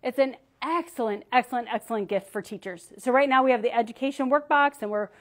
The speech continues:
promoting the education workbox for teachers to make visible the invisible work they're doing at school. They love that.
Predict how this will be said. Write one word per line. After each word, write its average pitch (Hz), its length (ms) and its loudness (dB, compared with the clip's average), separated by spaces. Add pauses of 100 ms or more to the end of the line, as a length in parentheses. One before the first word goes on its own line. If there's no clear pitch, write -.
(160)
promoting 277 400 4
the 269 80 2
education 269 440 -2
workbox 269 400 2
for 262 120 -4
teachers 254 420 -6
to 247 80 -10
make 220 180 -8
visible 233 360 -2
the 220 140 -10
invisible 220 480 -4
work 220 180 -4
they're 214 140 -4
doing 214 260 -4
at 220 140 -8
school. 233 440 0 (520)
They 294 260 10
love 262 260 8
that. - 180 -6